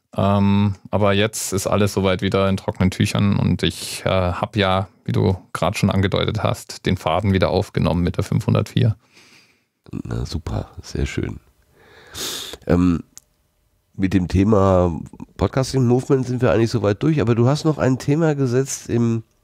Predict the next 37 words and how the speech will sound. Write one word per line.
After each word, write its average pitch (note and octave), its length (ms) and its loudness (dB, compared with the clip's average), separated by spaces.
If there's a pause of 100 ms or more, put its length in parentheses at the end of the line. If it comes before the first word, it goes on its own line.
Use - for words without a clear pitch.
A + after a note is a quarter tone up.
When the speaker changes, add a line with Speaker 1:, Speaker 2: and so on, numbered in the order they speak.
(500)
Speaker 2:
im G#2 80 -2
Sendegate, B2+ 720 2 (380)
und G2+ 120 0
zwar A2 260 2
hast A#2 220 0
du A#2 80 0
dich, - 460 -8
äh, F#2 400 4
mit F#2+ 320 0 (100)
Soundcheck B2 640 0
von - 240 0
echten B2+ 580 2
Hörern G2+ 600 4
auseinandergesetzt, D2+ 880 0
zumindest F#2 420 0
die E2 120 2
Idee A2 260 2
geboren. D#2 460 0 (500)
Und F2+ 240 2
ich F2 280 2
glaube, G2 260 2
der F#2 200 2
Lars F#2 540 4
hat A2+ 160 -2
das G#2+ 200 -2
hier A2 220 0
als - 340 -2
Thema G#2 340 2
eingebracht. E2+ 480 2
Lars, C3 180 0
was C3 160 -2
möchtest C3 340 0
du B2 80 2
vom A#2 240 -2
Dirk G#2+ 280 -2
wissen E2+ 280 0
dazu? - 400 -8